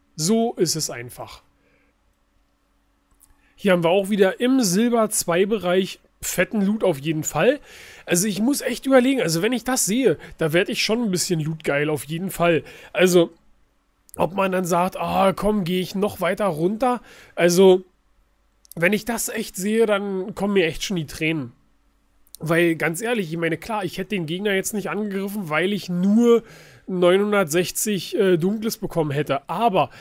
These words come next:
wenn ich sehe, dass so viel Alex und so viel Gold zu holen ist,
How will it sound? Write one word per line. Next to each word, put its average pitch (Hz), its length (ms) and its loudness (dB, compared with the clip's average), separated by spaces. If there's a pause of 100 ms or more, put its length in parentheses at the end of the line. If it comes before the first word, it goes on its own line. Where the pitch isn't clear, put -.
(140)
wenn 175 140 0
ich 160 140 -2
sehe, 208 200 0
dass 202 240 0
so 240 180 2
viel 233 540 0
Alex 226 400 2
und 190 100 -2
so 180 140 -2
viel 196 180 -2
Gold 170 320 2
zu 208 220 -2
holen 170 260 4
ist, 139 240 -4